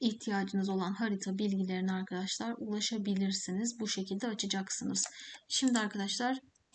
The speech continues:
mesela şöyle diyelim. Mesela diyelim ki arkadaşlar çocuklarımızla ilgili Saptamsa haritasından bilgi almak istiyoruz. Bakın.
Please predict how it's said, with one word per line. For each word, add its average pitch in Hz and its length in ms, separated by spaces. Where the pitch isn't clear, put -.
mesela 240 880
şöyle 208 500
diyelim. 208 500
Mesela 214 560
diyelim 202 320
ki 202 140
arkadaşlar 196 680
çocuklarımızla 202 840
ilgili 196 560
Saptamsa 208 760
haritasından 196 800
bilgi 202 300
almak 190 320
istiyoruz. 190 680
Bakın. 196 300